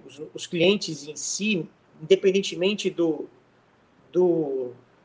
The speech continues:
do nicho, quando sabe que o buraco é mais embaixo na questão de iluminação, alguém acaba levando o nosso nome em,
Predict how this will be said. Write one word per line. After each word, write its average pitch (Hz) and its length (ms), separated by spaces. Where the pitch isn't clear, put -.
do 185 180
nicho, 165 680
quando 170 200
sabe 190 360
que 190 160
o 180 40
buraco 165 320
é 170 40
mais 165 200
embaixo 156 400
na 160 120
questão 156 320
de 165 140
iluminação, 190 760
alguém 196 600
acaba 233 240
levando 208 320
o 208 60
nosso 202 240
nome 180 400
em, 190 280